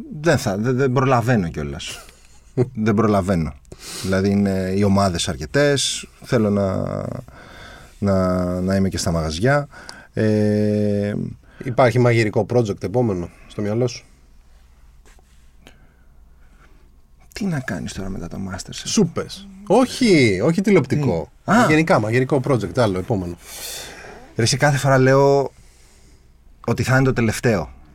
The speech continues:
Speaker 2: Μμ.
Speaker 1: Κάθε φορά το λέω ότι θα είναι το τελευταίο. Ε, κάθε φορά το πιστεύω και περισσότερο. Ε,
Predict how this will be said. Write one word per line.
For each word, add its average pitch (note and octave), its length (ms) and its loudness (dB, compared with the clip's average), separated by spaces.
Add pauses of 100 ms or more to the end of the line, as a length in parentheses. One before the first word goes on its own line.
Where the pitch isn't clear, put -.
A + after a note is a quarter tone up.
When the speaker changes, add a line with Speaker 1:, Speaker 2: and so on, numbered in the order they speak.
Speaker 2:
Μμ. E2 200 -6 (1500)
Speaker 1:
Κάθε A#2 240 0
φορά D#2+ 220 -2
το D2 100 -6
λέω D2+ 160 -6
ότι D2+ 120 -12
θα D#2 100 -6
είναι D2+ 100 -6
το C#2 80 -12
τελευταίο. C#2+ 360 -10 (600)
Ε, G#2+ 460 2
κάθε F3 180 2
φορά F3 180 2
το F#3 80 4
πιστεύω E3+ 280 2
και D#3 120 -2
περισσότερο. B2+ 600 0 (760)
Ε, A2 1160 0